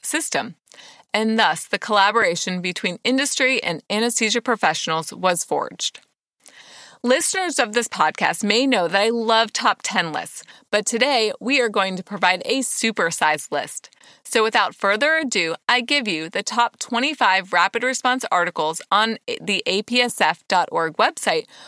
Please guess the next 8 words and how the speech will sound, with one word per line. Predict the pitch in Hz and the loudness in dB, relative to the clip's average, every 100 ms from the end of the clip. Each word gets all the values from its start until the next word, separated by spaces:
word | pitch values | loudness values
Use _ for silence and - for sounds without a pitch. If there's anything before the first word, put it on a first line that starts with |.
| - 240 | -6 -2
according | 247 277 302 269 | 0 2 2 0
to | 262 | -2
page | - 240 214 185 | 0 2 0 -4
views. | - - - - _ _ - - | -10 -10 -12 -16 _ _ -20 -6
So | - 233 | 0 0
here | - 285 | 2 0
we | 240 | 0
go. | 160 - | 0 -4